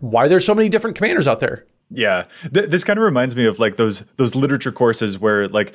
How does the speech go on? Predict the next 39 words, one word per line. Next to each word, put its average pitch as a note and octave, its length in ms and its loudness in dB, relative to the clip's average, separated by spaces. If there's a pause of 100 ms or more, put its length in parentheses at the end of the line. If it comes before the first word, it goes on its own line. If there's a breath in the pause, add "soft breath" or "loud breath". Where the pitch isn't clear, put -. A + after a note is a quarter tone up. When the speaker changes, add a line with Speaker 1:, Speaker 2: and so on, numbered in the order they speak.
(180 loud breath)
Speaker 2:
the B2 100 -2
question A#2 380 -2
is G2+ 80 -4
sort A2 160 -2
of G2+ 100 -4
proposed A2 540 -2
of G2 100 -4
just, G#2 200 -8
like, G2 120 -6
you G#2+ 60 -6
know, G2+ 100 -4
if G2 120 -8
it's - 140 -8
the B2 120 -2
same C3+ 400 -4
book, A#2 260 -2
but G#2+ 200 -4 (260 loud breath)
different A2 300 -2
people A#2 220 -2
have G2+ 100 -2
different A2 240 -2
spirit G#2+ 360 -2
experiences G#2 640 -4 (180 soft breath)
read A#2+ 220 0
it, G2+ 160 -2 (240 loud breath)
are A#2 80 0
they A2+ 120 0
reading C3+ 280 -2
the C#3+ 80 -4
same D3+ 240 -4
book, E3 240 0
or D3 100 2
they G#2+ 180 0
have G#2+ 160 -2
their G#2+ 180 -2
own A2 260 0
different, G#2 420 -6
you G2+ 60 -12
know, F#2+ 200 -10